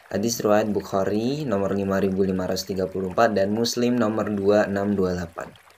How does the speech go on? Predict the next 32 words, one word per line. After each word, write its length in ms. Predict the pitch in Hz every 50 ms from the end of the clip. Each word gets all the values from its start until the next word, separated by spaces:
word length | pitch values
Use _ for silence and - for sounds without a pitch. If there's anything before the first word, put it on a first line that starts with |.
| -
Ini 240 | 110 127 139 139 110
disclaimer 500 | 113 104 101 - - 110 110 117 123 123 107
ya, 180 | 92 87 85 85 -
tanpa 320 | - 101 107 104 - -
bermaksud 480 | 104 104 104 101 98 98 - 120 - 101
meremehkan 500 | 101 101 98 98 95 95 95 107 113 113 -
pekerjaan 400 | - - 92 90 87 85 90 101
tukang 260 | - 87 - 87 87
las. 460 | 87 82 - - - - - - - - - _ _ - _ - - 92
Maksudnya 400 | - - - 95 104 113 117 98
gini, 240 | 92 87 85 87
kalau 240 | - 113 113 120 120
kamu 320 | 120 143 160 180 165 139 -
temenan 400 | 117 113 113 113 110 110 110 104
sama 320 | - 113 104 104 104 104
orang 260 | 104 104 104 104 104
yang 160 | 104 104 107 107 107
buruk 320 | 120 147 156 143 113 -
akhlaknya, 880 | - 95 87 90 98 101 120 123 - - 98 92 87 85 87 95 - - - -
kamu 300 | - 98 113 127 139 151
tuh 80 | 165
akan 180 | 147 123 117 107
selalu 360 | 101 - 110 98 98 98 104 104
rugi 540 | 127 151 147 123 113 120 120 117 113 107 -
karena 400 | - 95 101 123 135 127 - - - _ - -
akan 320 | - 120 113 - 117 120 117
selalu 320 | - 120 117 120 123 117
dapat 320 | 107 110 107 98 - - -
keburukan 560 | 113 110 104 110 110 110 107 - 113 110 110
darinya, 560 | 107 107 131 139 147 139 127 123 120 113 -
atau 160 | 117 - 156
minimal 560 | 147 143 139 135 135 139 151 151 156 160 156